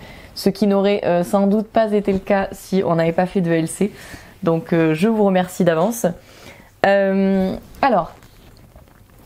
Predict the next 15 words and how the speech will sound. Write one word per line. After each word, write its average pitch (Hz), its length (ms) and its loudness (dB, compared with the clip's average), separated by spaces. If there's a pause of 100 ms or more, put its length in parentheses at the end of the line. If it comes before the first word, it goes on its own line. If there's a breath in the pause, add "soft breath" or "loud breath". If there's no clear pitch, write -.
(760 loud breath)
euh, 214 300 2
je 190 100 -2
vais 226 80 4
essayer 240 220 2
de 262 40 0
vous 247 60 0
faire 247 160 0
un 220 80 0
résumé 214 320 2
intempestif 208 580 0
de 202 60 2
La 185 80 4
Maison 185 220 0
des 185 100 2
Feuilles, 190 380 -2